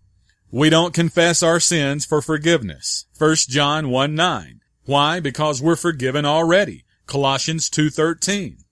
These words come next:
We've been quickened and made alive by Christ. We are now in Christ, together with him, and he has forgiven us all trespasses.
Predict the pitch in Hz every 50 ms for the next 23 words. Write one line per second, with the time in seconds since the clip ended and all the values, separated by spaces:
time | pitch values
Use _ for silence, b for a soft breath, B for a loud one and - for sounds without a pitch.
0 | _ _ _ _ _ _ _ _ _ _ _ _ - 123 147 156 143 135 170 175
1 | 170 135 - 160 175 175 - 196 180 165 143 139 147 151 160 156 151 151 151 156
2 | 160 170 170 143 151 160 165 170 - - 165 170 180 202 165 - - - - _
3 | _ _ _ _ _ _ _ _ _ - 120 156 160 156 151 151 156 156 160 160
4 | 156 - - 175 190 202 208 - - 190 190 175 123 87 120 - - - - -
5 | 139 123 127 156 170 180 190 185 180 190 190 160 170 190 196 165 107 82 - -
6 | _ _ _ - - - 135 143 139 151 180 170 165 - - - 156 143 143 165
7 | 170 175 170 170 160 - - - 151 156 156 156 160 165 160 - 185 180 175 -
8 | - - 190 190 185 170 - 139 127 - -